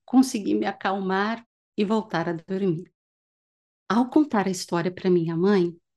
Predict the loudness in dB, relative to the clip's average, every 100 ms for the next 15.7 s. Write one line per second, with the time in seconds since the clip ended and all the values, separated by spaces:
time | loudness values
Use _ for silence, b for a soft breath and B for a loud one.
0 | _ -8 -4 -4 -4 -6 -6 -2 0 0
1 | 0 0 2 4 4 2 0 -2 -4 -8
2 | -10 -8 -12 -16 -20 -20 _ _ _ _
3 | _ _ _ -4 -4 -2 -2 0 0 -2
4 | -2 -2 -4 -6 -6 -10 -10 -6 -2 0
5 | 2 2 0 0 -2 -2 -4 0 2 2
6 | 0 -2 -16 _ 0 0 -2 -10 _ _
7 | _ _ _ _ _ _ _ -4 -2 0
8 | 0 0 -2 -2 -4 -8 -12 -4 0 4
9 | 4 4 2 4 4 4 2 0 -4 -6
10 | -4 -4 -4 0 4 4 2 0 _ -2
11 | -2 -2 0 4 4 4 4 6 6 6
12 | 2 0 -6 -6 -6 -8 -6 -4 -6 -12
13 | -4 -2 -2 -4 -6 -2 2 2 2 -4
14 | 0 2 2 0 -2 -6 -6 -2 0 0
15 | 2 2 2 2 0 -6 -10